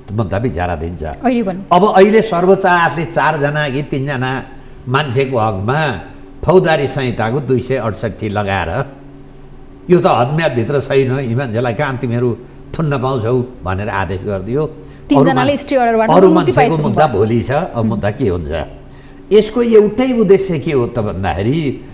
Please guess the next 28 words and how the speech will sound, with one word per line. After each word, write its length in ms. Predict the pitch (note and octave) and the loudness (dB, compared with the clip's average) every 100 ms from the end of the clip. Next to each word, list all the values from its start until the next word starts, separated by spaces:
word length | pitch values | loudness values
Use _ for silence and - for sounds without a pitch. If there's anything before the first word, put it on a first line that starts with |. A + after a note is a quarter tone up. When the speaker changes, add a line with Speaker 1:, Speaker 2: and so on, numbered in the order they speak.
| - - | -18 -12
Speaker 1:
जनदबावको 1000 | A2 A2+ G3 A#3 F#3+ G#3+ G#3+ G#3 G#3+ G#3 | -4 0 2 2 2 2 2 2 2 4
कारणले 600 | F#3 F#3 G3+ G#3 G#3 F#3 | 4 4 4 4 6 6
मुद्दा 280 | C3+ C#3 D3+ D3 | 2 0 0 0
नचलाइ 320 | C3+ C#3 C#3 | 0 0 2
पनि 180 | B2+ C3+ | 0 0
भएन। 500 | B2+ F2+ G#2+ G#2 G#2 - - - - - - - - - F#3 | -2 -2 -2 -2 -4 -8 -16 -20 -20 -20 -20 -20 -20 -2 2
अनि 160 | G#3 | 2
जम्मै 400 | E3+ G#3 B3+ C4 | 4 4 4 2
लगेर 380 | A#3+ G#3+ G#3 F#3+ | 4 4 4 2
टाउकोमा 560 | F3+ F3 F3+ D#3+ E3+ D#3 | 2 2 2 2 0 0
कसका 360 | D3+ D3+ D3 | -2 -2 0
हालिदिने 420 | A#2+ A2 A2 A#2 G#2 | 2 0 -2 -2 -4
भने 160 | B2 | -4
अदालतकोमा। 720 | E3 C3 G#2+ E2+ D#2+ F2+ D#2 - - - - - - | -2 0 0 -2 -4 -4 -6 -8 -14 -20 -20 -20 -6
Speaker 2:
मह्म। 160 | A3 F#3 | -4 0
Speaker 1:
अदालतले 420 | E3 F3+ F#3 D3+ | 4 4 4 0
त 40 | C3 | -2
कानुन, 320 | F#3 F#3+ F3 - - - F#3 | 0 0 -2 -6 -18 -2 2
अब 160 | G3+ | 4
फेरि 180 | G#3 A#3 | 4 4
यो 80 | A3+ | 2
कानुन 320 | A3+ G3 G#3 | 2 2 2
ल्याउने 360 | F#3 F#3+ F#3 F#3+ | 4 4 4 2
चाहिँ 140 | F3+ | 2
उहाँहरूको 480 | F3 D3 D3 D3 D3+ | 0 0 -2 -2 -4
कस्तो 220 | - D#3 | -4 -2
रहेछ 300 | C3+ A2 B2+ | 0 0 -2
भने 440 | E2 F#2+ D#3 C#3+ | -4 -4 -2 -4